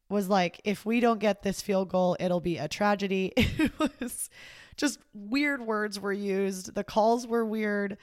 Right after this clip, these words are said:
They didn't quite understand, I think, what was going on. Like I said, it was a very weird broadcast, but the game was awesome. Wyoming wins on a last-second field goal for their coach's final game.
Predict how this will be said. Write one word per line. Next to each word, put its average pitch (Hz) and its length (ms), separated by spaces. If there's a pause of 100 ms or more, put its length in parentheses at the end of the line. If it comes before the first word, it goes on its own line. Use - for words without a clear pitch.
(440)
They 196 540
didn't 220 240
quite 214 240
understand, 190 520
I - 120
think, - 380
what 208 120
was 190 140
going 190 240
on. 170 320 (100)
Like 165 200
I 160 40
said, 117 320
it 156 140
was 170 160
a 175 160
very 180 340
weird 160 240
broadcast, 151 560 (120)
but 247 420
the 208 60
game 190 220
was 180 140
awesome. 160 460
Wyoming 175 500
wins 160 300
on 165 160
a 160 100
last-second 160 1160
field 214 240
goal 190 260 (460)
for - 160
their 180 100
coach's 170 460 (100)
final 135 640 (160)
game. 64 280